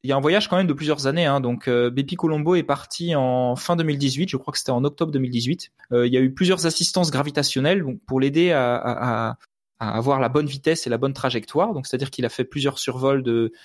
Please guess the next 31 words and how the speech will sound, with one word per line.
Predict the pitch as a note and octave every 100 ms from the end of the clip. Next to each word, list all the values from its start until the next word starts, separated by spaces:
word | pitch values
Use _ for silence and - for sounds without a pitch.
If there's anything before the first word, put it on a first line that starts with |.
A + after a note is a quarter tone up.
| - -
de | B2
Vénus. | A2+ A2+ E3+ A3 -
Euh, | B2+ B2 B2 A#2+ A#2+
là, | D3
il | D3+
est |
revenu, | C3 D#3 C#3+ D#3+ F3
euh, | C#3+ B2+ -
très | -
récemment, | D#3+ C#3+ - C3+ D#3+
il | D#3+
y |
a | A#2+
quelques | C#3+ C#3
jours, | C3 D#3+ D#3+
euh, | B2 A#2+ A#2 A#2+ _ _ _ _
refaire | B2 C#3+ C#3+ C#3
un |
survol | A#2 - E3+ E3+ D#3+
de |
la | D3 C3
Terre, | - D3+ G#3
donc, | C#3+ C3
euh, | B2+ A#2 A#2 A#2
pour | - - _
prendre | D#3 C#3+
la | B2
vitesse, | B2+ D3 D3 -
euh, | B2 A#2 A2 - - - -
euh, |
nécessaire. | A2+ C#3 C3 - E3+ A3+